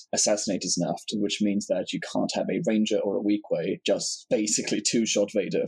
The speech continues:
from ten spaces away. Now, the best figures to deal with Vader are other melee figures, which means that Vader is going to be able to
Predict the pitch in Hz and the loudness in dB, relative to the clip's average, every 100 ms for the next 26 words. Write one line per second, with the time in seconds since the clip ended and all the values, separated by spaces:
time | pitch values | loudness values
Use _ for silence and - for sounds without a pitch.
0 | - - - 190 170 - - 190 - 92 | -2 -2 -2 -4 -8 -6 -4 -2 0 0
1 | 85 90 101 104 80 - 113 131 110 107 | -2 -2 2 2 0 -2 2 2 4 2
2 | 143 - - 104 110 107 - - - 107 | 0 -4 -4 0 0 0 -4 -4 -2 0
3 | 98 101 - - 117 104 104 - 131 139 | 0 -2 0 0 2 0 -2 0 0 2
4 | 98 - - - 277 - 202 208 - - | 0 -2 0 0 0 0 2 2 2 2
5 | - 101 196 - - 139 90 - 104 113 | 2 2 2 0 0 -2 -2 -6 -4 -2
6 | 104 87 104 101 98 - 98 - 104 98 | 0 0 -2 -2 -2 -2 -2 -2 0 0
7 | - - | -2 -4